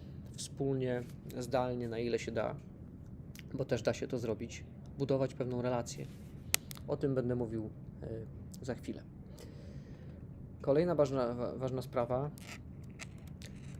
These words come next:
dla, dla kogo są lekcje, e, tworzone przeze mnie. Tutaj warto sobie o,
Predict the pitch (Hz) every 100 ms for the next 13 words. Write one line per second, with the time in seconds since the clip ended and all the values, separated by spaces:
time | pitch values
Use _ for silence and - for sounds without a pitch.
0 | - - - 120 135 120 131 131 147 123
1 | 123 123 - - - - - 120 120 117
2 | - 127 127 - - - - - - -
3 | - - - - - - - - - -
4 | - - - 117 110 - 127 120 110 -
5 | 117 107 101 - - - - - - -
6 | - - - - - - - - - -
7 | - - - - - - - - - 135
8 | 135 117 120 120 135 - 131 117 117